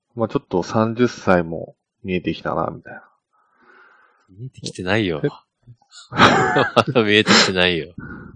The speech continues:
Speaker 1: なんか、
Speaker 2: まあまあ、はい。
Speaker 1: 二十代前半の気持ちだったんですよ、僕ずっと。
Speaker 2: あー、なるほど。
Speaker 1: ただ、ちょっともう後輩とかもできてきてて。
Speaker 2: はい。
Speaker 1: なんかプロジェクトリーダーとかも、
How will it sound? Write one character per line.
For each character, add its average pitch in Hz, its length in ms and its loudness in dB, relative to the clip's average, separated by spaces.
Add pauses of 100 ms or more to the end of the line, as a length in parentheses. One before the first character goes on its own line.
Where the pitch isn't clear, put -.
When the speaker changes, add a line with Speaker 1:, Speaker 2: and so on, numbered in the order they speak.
(1400)
Speaker 1:
な 131 80 -6
ん 123 60 -8
か、 113 60 4
Speaker 2:
ま 101 40 10
あ 92 80 10
ま - 80 4
あ、 - 100 0
は 85 120 0
い。 - 40 -2
Speaker 1:
二 113 160 0
十 175 160 4
代 131 240 12
前 120 260 8
半 131 200 4
の 131 80 2
気 - 140 0
持 123 120 4
ち 123 120 6
だ 120 80 12
っ - 60 2
た 80 140 4
ん 80 40 -2
で - 60 -12
す - 40 -6
よ、 90 60 -6
僕 92 220 -14
ず 98 100 -20
っ - 40 -20 (100)
と。 - 220 -12
Speaker 2:
あ 101 720 8
ー、 - 20 -14
な 95 120 -10
る 90 60 -18
ほ 87 80 -20
ど。 80 180 -20 (720)
Speaker 1:
た 123 140 6
だ、 98 260 10
ち - 120 -6
ょ 156 60 -12
っ - 60 -20 (120)
と 107 80 -2
も 101 140 0
う - 80 -12
後 117 160 6
輩 123 180 8
と 120 120 0
か 98 100 6
も 95 80 -4
で 92 140 -2
き - 100 -12
て 85 140 -2
き - 80 -20
て - 120 -4
て。 - 240 -2 (280)
Speaker 2:
は 95 160 -10
い。 80 100 -10 (1300)
Speaker 1:
な 101 100 -10
ん 92 40 -14
か 90 80 -8
プ - 120 -8
ロ 104 100 0
ジ 107 60 6
ェ - 20 6
ク - 80 -2
ト 110 100 -6
リ 107 140 6
ー - 20 6
ダ 90 100 8
ー - 40 -2
と - 80 -10
か 85 80 -8
も、 85 260 -10